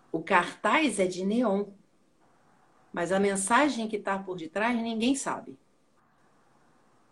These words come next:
E no momento em que você se deixa seduzir por essas coisas,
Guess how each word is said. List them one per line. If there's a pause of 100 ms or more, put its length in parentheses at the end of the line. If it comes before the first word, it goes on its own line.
(760)
E
no
momento
em
que
você
se
deixa
seduzir (220)
por
essas
coisas,